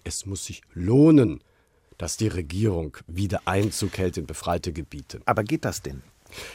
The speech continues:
Speaker 1: Ich bin jetzt sehr zufrieden, weil wir eines gemacht haben.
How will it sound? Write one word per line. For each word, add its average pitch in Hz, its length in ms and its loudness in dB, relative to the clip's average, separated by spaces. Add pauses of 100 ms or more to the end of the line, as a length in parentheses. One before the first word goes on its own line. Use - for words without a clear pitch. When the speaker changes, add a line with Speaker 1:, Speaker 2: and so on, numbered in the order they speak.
(240)
Speaker 1:
Ich - 180 -6
bin 139 200 2
jetzt 113 300 -4
sehr 117 180 0
zufrieden, 110 680 -6
weil 135 520 0 (140)
wir - 200 -2
eines 110 380 2
gemacht 85 460 -4
haben. - 300 -12